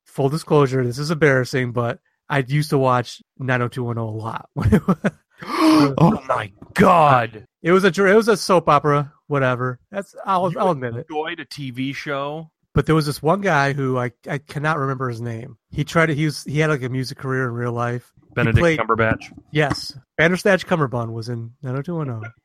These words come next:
Speaker 1: He played Donna's boyfriend for a while. And he was the good guy, and they wanted to spice it up, so they made him, like, become a beat, like, a woman beater. He, he started beating Donna. <clears throat> He talked about that after he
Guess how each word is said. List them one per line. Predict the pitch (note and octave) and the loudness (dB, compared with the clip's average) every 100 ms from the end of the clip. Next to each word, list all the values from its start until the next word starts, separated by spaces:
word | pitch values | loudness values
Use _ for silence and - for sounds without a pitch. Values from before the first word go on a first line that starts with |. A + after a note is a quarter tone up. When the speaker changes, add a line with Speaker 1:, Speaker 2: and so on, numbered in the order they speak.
| - | -2
Speaker 1:
He | F3 | 0
played | - A3 G#3 | 4 2 4
Donna's | F3 E3 D#3+ D#3+ D3+ - - _ _ | 4 6 6 2 -2 -8 -16 _ _
boyfriend | D3+ C#3 - A#2 G#2+ | -2 -2 -4 -10 -6
for | C#3 | -4
a | B2+ | -2
while. | B2 A#2 A#2+ C3+ _ _ - - _ _ - | -2 -4 -8 -12 _ _ -16 -16 _ _ -8
And | C#3+ | 0
he | D#3+ | 2
was | D#3 | 2
the | D#3+ | -2
good | E3 C#3+ | -2 0
guy, | D3+ C#3 C#3 C#3 _ _ _ | 0 2 0 -4 _ _ _
and | C#3+ | -2
they | D3 | 0
wanted | D3+ C3 | 0 -2
to | |
spice | - D3+ D3 E3 | -4 -2 -2 0
it | C#3 | 0
up, | C3+ | 0
so | - D3 | -2 -6
they | C3 | -4
made | C3+ B2+ | -4 -2
him, | C3+ B2+ | -4 -4
like, | B2 - _ _ - | -8 -10 _ _ -16
become | - D3 B2+ D3+ | -6 -4 -4 -8
a | E3 - | -12 -8
beat, | D#3 C#3+ C3 - | -4 -4 -6 -12
like, | C#3+ - | -14 -14
a | D#3+ _ | -20 _
woman | D#3 D#3+ D3 B2+ | -4 0 0 -2
beater. | A#2+ D3 | -8 -8
He, | B2 C3+ _ | -10 -10 _
he | D3 | -10
started | - C#3 A#2 | -8 -8 -6
beating | D3+ C3 - | -10 -10 -8
Donna. | B2+ A#2+ C3 - | -8 -8 -14 -20
<clears throat> | _ - C4+ B3 G3+ - | _ -18 -12 -10 -12 -12
He | D3+ F#3 | -12 -12
talked | F#3 D#3 D3+ | -6 -6 -4
about | C3 B2 | -4 -4
that | C3+ D#3 | -6 -4
after | C#3+ D#3 | -4 -4
he | D3 D3 | -4 -4